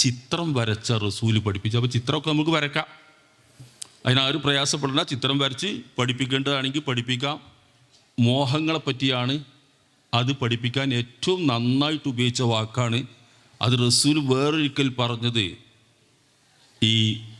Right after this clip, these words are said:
രണ്ട് താഴ്വര ഒന്നാകെ സ്വർണമായി നൽകിയാലും മനുഷ്യൻ മൂന്നാമതൊന്ന് കൊതിക്കും. എന്നിട്ട് പറഞ്ഞ വാക്ക് എന്താ അറിയോ? അവൻ്റെ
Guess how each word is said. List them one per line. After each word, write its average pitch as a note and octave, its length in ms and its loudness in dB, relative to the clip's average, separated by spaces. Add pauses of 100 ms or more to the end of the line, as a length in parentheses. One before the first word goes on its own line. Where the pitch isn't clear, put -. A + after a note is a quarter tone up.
(220)
രണ്ട് D3 400 0 (240)
താഴ്വര C#3+ 640 0 (1080)
ഒന്നാകെ F3 720 2 (380)
സ്വർണമായി D#3 880 0 (120)
നൽകിയാലും A#2+ 760 -2 (1080)
മനുഷ്യൻ B2+ 640 2 (180)
മൂന്നാമതൊന്ന് C#3 680 2 (120)
കൊതിക്കും. A#2 500 0 (720)
എന്നിട്ട് G3 240 2
പറഞ്ഞ E3+ 240 0
വാക്ക് C#3+ 240 -2
എന്താ A#2+ 160 0
അറിയോ? G2 140 -6 (600)
അവൻ്റെ C3 340 0